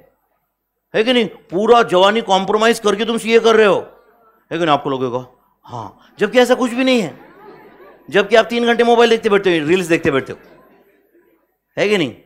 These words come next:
but सुनने को बहुत मजा आ रहा है ना, तो वो फील फैक्टर से करियर नहीं बनता है बच्चों, समझ रहा है क्या? फील फैक्टर से कुछ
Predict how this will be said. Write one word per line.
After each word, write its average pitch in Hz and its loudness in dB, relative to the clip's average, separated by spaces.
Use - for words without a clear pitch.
but 214 2
सुनने 233 0
को 247 4
बहुत 220 2
मजा 170 4
आ 147 2
रहा 135 0
है 135 -4
ना, 226 -8
तो 196 0
वो 170 0
फील 254 -4
फैक्टर 202 -2
से 220 -2
करियर 220 4
नहीं 185 0
बनता 117 -2
है 98 -6
बच्चों, - -16
समझ 160 -2
रहा 165 2
है 131 2
क्या? 107 -8
फील 175 -4
फैक्टर 165 -6
से 175 -6
कुछ 208 -8